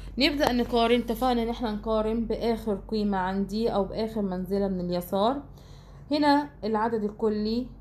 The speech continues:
زيرو وهنا زيرو، طبعًا ما حصلش أي تغيير.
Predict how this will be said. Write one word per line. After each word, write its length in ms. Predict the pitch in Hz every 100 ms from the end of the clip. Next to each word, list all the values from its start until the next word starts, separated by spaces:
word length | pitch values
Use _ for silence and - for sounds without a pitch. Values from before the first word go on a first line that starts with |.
| -
زيرو 520 | 185 240 202 208 240 - -
وهنا 580 | 208 220 220 208 196 202 - 175
زيرو، 500 | 185 196 185 254 277 - - - -
طبعًا 180 | 220
ما 120 | 202 202
حصلش 380 | 202 208 196
أي 180 | - 196
تغيير. 540 | 196 180 185 208 262